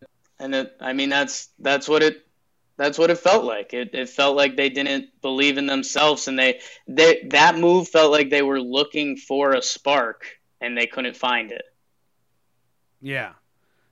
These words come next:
Speaker 2: And then they did it again the next inning with a runner on third. And it was, I don't know, man. It's like, are we practicing this?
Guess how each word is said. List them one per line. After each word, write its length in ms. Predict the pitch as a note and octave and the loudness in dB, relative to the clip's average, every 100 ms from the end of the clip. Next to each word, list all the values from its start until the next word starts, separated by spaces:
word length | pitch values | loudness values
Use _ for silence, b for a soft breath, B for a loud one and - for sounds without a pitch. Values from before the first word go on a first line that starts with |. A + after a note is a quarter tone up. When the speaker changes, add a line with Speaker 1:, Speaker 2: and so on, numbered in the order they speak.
| _ | _
Speaker 2:
And 100 | D#3 | -6
then 120 | E3 | -2
they 120 | F3+ D#3 | -2 0
did 180 | E3+ | 0
it 80 | E3+ | -2
again 240 | C#3+ E3 D#3+ | -2 -2 -2
the 80 | |
next 300 | C#3+ F3 F3+ | 0 -2 -2
inning 140 | D#3 C#3 | -6 -6
with 140 | C3 | -6
a 40 | C3+ | -4
runner 300 | C#3 C#3+ C3+ | -2 -2 -4
on 140 | A#2+ | -6
third. 580 | - C#3+ F3 C3+ A2+ A2 _ _ _ _ _ _ _ _ - | -6 0 0 0 -6 -14 _ _ _ _ _ _ _ _ -14
And 140 | C#3 | -10
it 40 | C#3 | -8
was, 180 | C#3+ E2 - B B2+ | -8 -14 -20 B -10
I 60 | |
don't 180 | F#3+ A2 | -8 -8
know, 120 | G#2 | -12
man. 280 | G2+ G#2 A#2 - - | -14 -14 -16 -18 -20
It's 140 | A#2+ | -14
like, 180 | A#2+ A2 _ _ _ _ _ _ _ _ _ _ _ _ _ | -12 -12 _ _ _ _ _ _ _ _ _ _ _ _ _
are 60 | C3 | -10
we 80 | |
practicing 640 | C3 - C3 D#3 A3 C4+ C4+ | -10 -4 -4 -4 -6 -4 -2
this? 380 | D4+ D4 - | -2 -4 -12